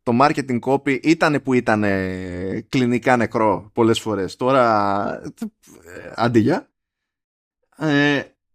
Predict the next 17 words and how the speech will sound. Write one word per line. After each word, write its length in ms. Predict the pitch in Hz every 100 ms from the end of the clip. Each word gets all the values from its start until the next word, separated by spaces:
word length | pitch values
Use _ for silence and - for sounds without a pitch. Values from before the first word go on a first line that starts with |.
| _
production 520 | - 147 135 202 202 180
και 120 | 156
team 180 | 180 165
management 380 | 160 147 117 110
τριάντα 300 | 123 117 110
τρία 200 | 131 139
τοις 120 | 107
εκατό. 460 | 98 87 82 139 226 _ _ _ _ _ _ _ _ _ _ _ _ _ _ _ _ _ _ _
Μετά 240 | 131 139
τι 100 | 180
έχουμε; 240 | 180 160 180
Programming 560 | - 139 175 202 202 175
engineering 360 | 147 139 160 185
είκοσι 280 | 170 156
πέντε 200 | 165 185
τοις 120 | 107 104
εκατό, 480 | 92 98 110 165